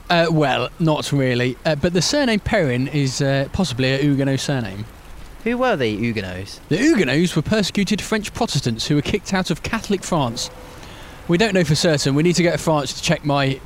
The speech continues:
Speaker 1: Huguenot credentials. But I like the idea of my ancestors landing at Dover in a beret with a bag of lace bobbins.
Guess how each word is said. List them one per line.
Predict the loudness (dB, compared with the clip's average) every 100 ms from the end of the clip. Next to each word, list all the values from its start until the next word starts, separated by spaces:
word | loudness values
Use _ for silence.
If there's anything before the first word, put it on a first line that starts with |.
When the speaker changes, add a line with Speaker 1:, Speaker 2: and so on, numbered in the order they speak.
| -4
Speaker 1:
Huguenot | 0 2 2 2
credentials. | 0 0 0 -2 -2 -4 -4
But | 2 4
I |
like | 4 6
the | 4
idea | 6 4
of | 4
my | 4 2 0
ancestors | 0 2 2 2 2
landing | 2 2 2 2
at | 2
Dover | 2 4 4 0 -2 -2
in | -2
a |
beret | 0 0 0 -2 -4 -12 -20 -16 -16 -16 -18 -20 -20 -18 -18 -18 -18 -20 -20 -18 -18 -10 -2
with | 2
a |
bag | 4 2 2
of |
lace | 2 0 0
bobbins. | 0 0 -2 -2 -6